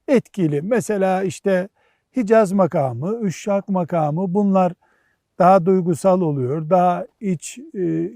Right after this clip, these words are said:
hissiyatı kabartıyor gibi nedenlerle tutulur bunlar. Ama Kur'an-ı Kerim Allah'ın kitabıdır. Güzel sesle okunur da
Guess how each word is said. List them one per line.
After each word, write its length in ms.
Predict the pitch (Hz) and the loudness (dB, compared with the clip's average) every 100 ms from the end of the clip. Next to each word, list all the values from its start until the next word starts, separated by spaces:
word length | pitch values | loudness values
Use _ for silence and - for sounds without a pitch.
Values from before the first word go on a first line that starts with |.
| - | -8
hissiyatı 800 | 175 147 - 185 180 175 165 185 | -6 -6 -4 0 2 2 2 -2
kabartıyor 680 | 151 165 156 160 139 170 156 | 0 2 6 6 4 0 0
gibi 380 | 135 147 156 160 | 0 -2 0 2
nedenlerle 800 | 160 156 160 170 180 131 175 269 _ _ _ _ _ | 2 4 4 6 4 2 -4 -4 _ _ _ _ _
tutulur 460 | 262 - 226 226 202 | -4 0 2 4 2
bunlar. 540 | 156 135 120 104 - _ - | 0 -2 -6 -10 -16 _ -4
Ama 240 | 143 151 - | -2 -2 -2
Kur'an-ı 580 | 160 202 240 247 180 | -4 -4 -2 -2 -2
Kerim 460 | 131 160 127 165 107 _ _ _ _ _ _ _ _ _ _ - | -2 -2 0 0 -2 _ _ _ _ _ _ _ _ _ _ 4
Allah'ın 760 | 190 247 247 196 220 202 127 - | 6 6 2 2 0 -2 -4 -6
kitabıdır. 1040 | 165 143 143 139 123 110 165 135 120 - _ _ _ _ _ - - - | -4 0 0 0 0 4 4 4 -2 -8 _ _ _ _ _ -20 -20 -4
Güzel 580 | 185 180 185 262 254 175 202 | 0 2 2 0 0 -6 -10
sesle 840 | - - 160 185 - - 170 170 | -12 0 2 2 -2 -4 0 0
okunur 680 | 170 151 170 175 285 330 214 | 0 0 2 4 4 2 0
da 220 | 131 | -4